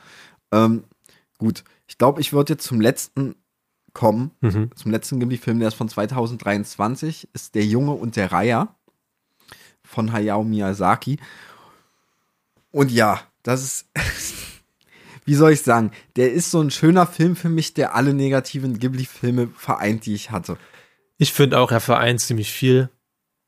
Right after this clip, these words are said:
Speaker 2: Und man merkt auch irgendwie, dass es angeblich sein letzter Film ist. Das sagt er ja immer irgendwie. Aber dass er da halt viel versucht, irgendwie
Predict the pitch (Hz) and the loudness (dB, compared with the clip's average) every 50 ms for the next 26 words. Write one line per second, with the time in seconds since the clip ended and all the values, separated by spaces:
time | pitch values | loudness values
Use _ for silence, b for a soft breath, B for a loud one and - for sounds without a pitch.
0 | _ _ _ _ _ _ - 120 117 123 117 113 117 127 - - 131 113 - 135 | _ _ _ _ _ _ -2 0 2 2 4 4 2 0 2 0 0 2 2 2
1 | 120 107 117 107 110 104 - 120 101 - - - - - _ _ _ _ _ _ | 2 2 0 0 0 -2 0 -2 -2 -2 -2 -4 -8 -12 _ _ _ _ _ _
2 | - 120 117 113 113 101 110 101 117 104 101 110 - - 117 107 - - 117 107 | -4 -2 0 2 0 0 0 -2 -2 0 0 -2 -2 -2 -4 -4 -2 -4 -4 -4
3 | 110 107 - - - - - 110 98 - 110 104 104 104 120 117 110 110 107 110 | -4 -6 -8 -10 -10 -6 -4 -4 -4 -2 -2 -2 -2 -2 -2 -2 -2 -2 -2 -4
4 | 110 110 - B B B B B B B B B - 113 110 104 110 107 104 101 | -4 -6 -8 B B B B B B B B B -2 0 2 2 4 4 4 2
5 | 98 - _ _ _ - - - 120 113 113 104 101 113 107 - - - - 127 | 0 -4 _ _ _ -2 2 2 4 4 4 4 2 0 0 -2 -6 -6 -2 2
6 | 123 123 120 117 113 110 104 110 b b b _ _ - - 123 110 107 120 131 | 4 6 6 6 4 2 0 -4 b b b _ _ -2 0 0 2 4 4 2
7 | 127 - - - 143 123 113 104 117 113 113 113 - - | 2 2 0 -2 0 0 0 0 0 0 0 0 0 -2